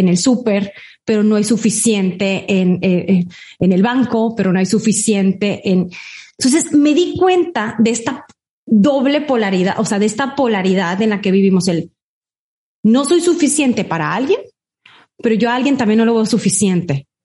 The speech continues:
Entonces una pareja, no, tiene que hacer más para que me demuestre. Pero yo me lastimo sintiendo que no soy suficiente para alguien, pero a la vez yo no estoy viendo que esa alguien es suficiente tampoco.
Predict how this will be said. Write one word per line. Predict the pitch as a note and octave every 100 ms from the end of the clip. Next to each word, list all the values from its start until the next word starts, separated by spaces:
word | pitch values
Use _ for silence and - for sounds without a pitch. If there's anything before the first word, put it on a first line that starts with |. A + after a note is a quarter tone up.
| -
Entonces | G#3 G#3+ A#3 C4
una | A3+ A#3
pareja, | A#3+ A#3+ D4+ B3+ F3+
no, | G#3+ G3 E3 F#3+ A3+ -
tiene | F#3+ G#3+
que | A3
hacer | F#3 F3+
más | F3 A#3+ B2 - _ _ _ _ _ _ _ _ _ _
para | F#3 F3
que | F3
me | D#3+
demuestre. | D3 D3 C3+ C3+ - - C3 _ _ _ _ _ _ _ - - - -
Pero | C4+
yo | C4 D4+
me | D#4+
lastimo | E4+ D#4 - E4+ E4+ C4+ C4 G#4+ - _
sintiendo | - A3 A3 A3 A#3
que |
no | G3
soy | F#3+ A3
suficiente | A3+ A3 A3 G#3 G#3+
para | G#3+ G#3+ G#3
alguien, | F#3+ F3+ G#3 A3 - _ _ _ _ _ _ _ _ _
pero | G#3+
a | G#3
la | G3
vez | A#3 G#3+ A#3+ A#3 - _ _ _ _ _ _ _ _ _ _ _ _ _ _
yo | G#3+ G#3+
no |
estoy | A3 A3+
viendo | A3 A3
que | A3
esa | A3 G3+
alguien | G3+ G3+ G3+
es | F#3+
suficiente | F#3 E3+ - F3+ E3 D#3+
tampoco. | D3 C#3 C#3 F3+ F3+ -